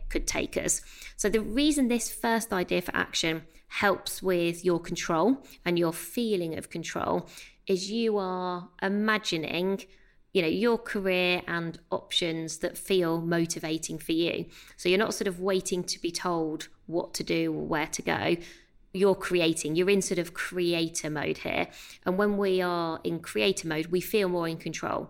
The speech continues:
'cause this is coming from you. This is coming from your brain, from your head. These are the things that feel important for you.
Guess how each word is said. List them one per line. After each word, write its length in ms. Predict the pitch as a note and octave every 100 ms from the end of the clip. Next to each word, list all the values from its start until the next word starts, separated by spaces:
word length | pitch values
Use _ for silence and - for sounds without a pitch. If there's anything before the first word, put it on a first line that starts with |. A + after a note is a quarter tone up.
| -
'cause 100 | G3+
this 100 | G3+
is 80 | F#3+
coming 260 | G#3 E3+
from 200 | E3 F3
you. 220 | A#3 F3+ D3 - -
This 120 | F#3+ -
is 40 |
coming 220 | F#3+ E3+
from 300 | E3+ E3+ D#3+ - _
your 180 | G3 F#3
brain, 440 | F#3 F3 F3 F3+
from 220 | - F3
your 260 | E3+ F#3 F3
head. 360 | F3+ E3+ E3 - - - -
These 200 | F#3+ F3+
are 60 |
the 100 | F3+
things 320 | F3 F#3+ E3+ E3+
that 120 | -
feel 500 | F3 E3+ D#3+ D#3+ D#3+ - _
important 600 | F3+ E3+ - E3+ E3+ E3
for 80 | E3+
you. 220 | D#3+ E3